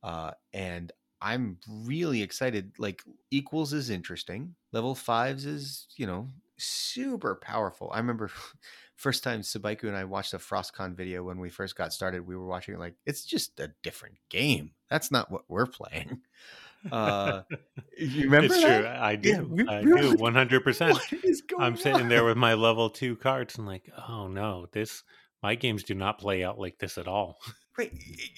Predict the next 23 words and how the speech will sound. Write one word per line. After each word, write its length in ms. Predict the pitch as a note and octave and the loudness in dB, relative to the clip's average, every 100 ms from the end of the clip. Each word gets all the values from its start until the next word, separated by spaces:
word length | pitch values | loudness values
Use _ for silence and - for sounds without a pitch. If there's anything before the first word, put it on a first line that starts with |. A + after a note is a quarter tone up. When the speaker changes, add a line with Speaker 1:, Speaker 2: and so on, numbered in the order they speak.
| E3 | 2
Speaker 1:
There 140 | F#3 | 6
was 160 | F3 D#3+ | 6 4
something 260 | F3+ F#3 | 0 -2
insane 380 | E3+ D3 C#3 C#3 | -2 0 2 4
where 140 | B2+ A2+ | 4 2
somebody 380 | C#3 C3+ B2+ | 2 2 2
had, 280 | G#2+ F#2 F#2+ | 0 -2 -2
like, 260 | F2+ E2+ - | -6 -6 -10
I, 160 | - - - | -8 -6 -6
I, 120 | F#2 | -6
I 60 | F#2 | -6
don't, 120 | F2+ - | -8 -8
it 80 | F#2+ | -6
might 140 | G2+ | -4
have 80 | F2+ | -4
been 100 | E2 | -6
a 60 | |
moonlit 420 | E2 E2 E2 C#2+ G#1+ | -8 -8 -8 -8 -10
area 320 | A#1+ G1+ A1 | -10 -10 -10
or 20 | |
something, 320 | - A1+ E2 E2 | -12 -12 -14 -10
but, 140 | - A#2 | -10 -8
but 200 | - - | -8 -8